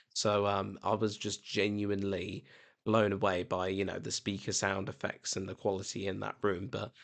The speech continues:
uh, it was an interesting experience nonetheless, and they decorate their cinema very nicely. It's very interesting and very, you know, classic and independent styled. So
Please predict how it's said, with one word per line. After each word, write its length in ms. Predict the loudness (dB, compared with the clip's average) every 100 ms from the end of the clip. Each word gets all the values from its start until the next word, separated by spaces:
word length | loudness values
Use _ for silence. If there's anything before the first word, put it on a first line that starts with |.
| -20 _
uh, 180 | -6 -2
it 100 | 0
was 140 | 2 2
an 120 | 2
interesting 440 | 2 0 2 2
experience 400 | 2 4 4 4
nonetheless, 640 | 2 4 4 2 0 -2
and 260 | -2 -2 -6 -14 _ _ _ 2
they 80 | 4
decorate 420 | 4 6 4 4
their 100 | 2
cinema 360 | 2 2 2
very 320 | 2 4 6 6
nicely. 520 | 4 2 0 0 0
It's 140 | -2
very 520 | 0 2 4 2 -4 -12 _ _ _ 0
interesting 840 | 0 0 0 0 0 0 2 2
and 140 | 0
very, 260 | 2 4 4
you 240 | 2 -2
know, 120 | -6 -6
classic 600 | -6 -4 -4 -2 -2 -2
and 120 | -4
independent 680 | -2 -4 -4 -6 -4 -4 -4
styled. 560 | -4 -4 -4 -6 -6
So 300 | -6 -4 -4